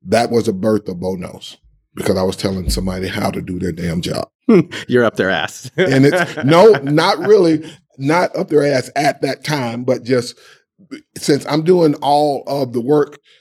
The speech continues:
Speaker 1: let's cut this in half to where we're not shooting this scene for a half a day, which we could do it in a couple of hours and get it done and be done for the day. It was, uh, just the fact that I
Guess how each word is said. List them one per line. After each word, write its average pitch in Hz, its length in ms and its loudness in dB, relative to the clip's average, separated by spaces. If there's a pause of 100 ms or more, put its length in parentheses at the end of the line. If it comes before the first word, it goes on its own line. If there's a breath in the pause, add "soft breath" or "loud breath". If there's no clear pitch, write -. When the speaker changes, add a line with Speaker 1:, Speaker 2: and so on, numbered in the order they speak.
Speaker 1:
let's 151 260 0
cut - 320 -6
this 123 260 -6
in 123 220 -2
half 127 480 -2 (340)
to 131 100 -2
where 123 400 -4 (220)
we're 139 260 4
not 123 240 -2
shooting 165 440 -2
this 120 180 -8
scene 156 360 -2
for 110 240 -8
a 107 40 -8
half 127 400 -2
a 107 40 -4
day, 127 300 0
which 110 300 -6
we 110 80 -4
could 98 200 -6
do 117 200 4
it 101 120 -4
in 98 140 -6
a - 80 -10
couple - 320 -6
of 101 60 -6
hours 120 400 0
and 98 100 -6
get 98 140 -6
it - 120 -8
done 131 360 0 (260 soft breath)
and 110 320 -2
be 113 120 -2
done 117 360 -2
for 110 320 -6
the 101 100 -6
day. 120 440 -8 (120)
It 131 220 4
was, 120 380 0
uh, 107 220 -6
just 123 260 -6
the 110 40 -6
fact - 360 -6
that 107 320 -6
I 113 240 0